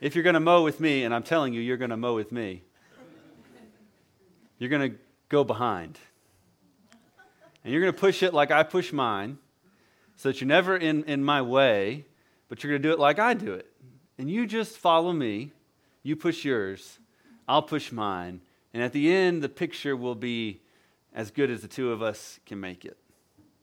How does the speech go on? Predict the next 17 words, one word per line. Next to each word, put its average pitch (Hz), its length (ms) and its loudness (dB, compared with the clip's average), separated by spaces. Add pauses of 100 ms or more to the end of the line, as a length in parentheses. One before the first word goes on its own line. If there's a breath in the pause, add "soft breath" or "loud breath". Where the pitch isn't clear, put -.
(1500)
I 147 100 2
was 147 140 4
asking 170 460 10
him 131 560 0 (640)
to - 200 -8
imitate 170 800 2 (960)
me. 95 440 -10 (1300)
You - 40 -10
know, 139 60 -2
the 139 80 -2
Christian 165 360 0
life 139 680 2 (800)
is 123 140 -4
a 123 40 0
life 143 480 6
of 123 220 -6
imitation. 147 680 -2